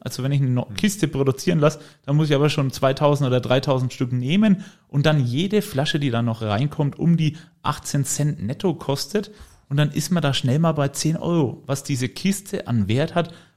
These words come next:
Speaker 1: ohne irgendeinen Tropfen Gerstensaft. Und das Krasse ist dabei, du kriegst für diese Wert zehn Euro, kriegst du drei Euro zehn Pfand.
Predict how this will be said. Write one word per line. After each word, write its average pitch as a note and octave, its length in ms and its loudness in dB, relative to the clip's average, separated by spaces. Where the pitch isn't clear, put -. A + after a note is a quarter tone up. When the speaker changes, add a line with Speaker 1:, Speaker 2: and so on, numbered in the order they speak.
Speaker 1:
ohne G3+ 420 6
irgendeinen D#3 800 2
Tropfen C3+ 440 -4
Gerstensaft. - 880 -6
Und - 220 0
das D3+ 200 0
Krasse D#3+ 400 -2
ist - 240 -6
dabei, A#2 460 0
du B2+ 80 -6
kriegst F3 300 -2
für D3 100 -2
diese C3+ 260 2
Wert A#2+ 560 0
zehn C3 300 0
Euro, D#3+ 540 -2
kriegst E3+ 320 -4
du G3 80 0
drei C#3+ 420 2
Euro B2 260 0
zehn C#3+ 480 -4
Pfand. G#2 480 -6